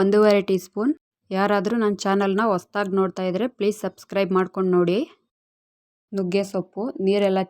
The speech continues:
ಚೆಲ್ಬಿಟ್ಟು ಹಾಕೋತಾ ಇದ್ದೀನಿ. ನುಗ್ಗೆ ಸೊಪ್ಪನ್ನ ಸಾಫ್ಟಾಗಿ ಚೆನ್ನಾಗಿ ಎಣ್ಣೆಲೆ ಫ್ರೈ ಮಾಡ್ಕೋಬೇಕು. ನುಗ್ಗೆ ಸೊಪ್ಪಲ್ಲಿ ಎಷ್ಟು ಆರೋಗ್ಯಕರವಾದ ಗುಣಗಳಿವೆ.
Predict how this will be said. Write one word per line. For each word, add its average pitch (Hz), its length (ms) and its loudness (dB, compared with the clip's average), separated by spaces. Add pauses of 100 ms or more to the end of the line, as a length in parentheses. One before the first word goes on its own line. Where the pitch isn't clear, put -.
ಚೆಲ್ಬಿಟ್ಟು 185 540 -4
ಹಾಕೋತಾ 185 380 -4
ಇದ್ದೀನಿ. 170 260 0 (640)
ನುಗ್ಗೆ 202 240 2 (100)
ಸೊಪ್ಪನ್ನ 202 520 0
ಸಾಫ್ಟಾಗಿ 196 600 4 (140)
ಚೆನ್ನಾಗಿ 196 380 4
ಎಣ್ಣೆಲೆ 196 260 4 (100)
ಫ್ರೈ 190 120 4 (120)
ಮಾಡ್ಕೋಬೇಕು. 185 500 0 (720)
ನುಗ್ಗೆ 185 340 2
ಸೊಪ್ಪಲ್ಲಿ 196 400 0 (100)
ಎಷ್ಟು 180 220 -4 (140)
ಆರೋಗ್ಯಕರವಾದ 185 760 0 (120)
ಗುಣಗಳಿವೆ. 180 560 4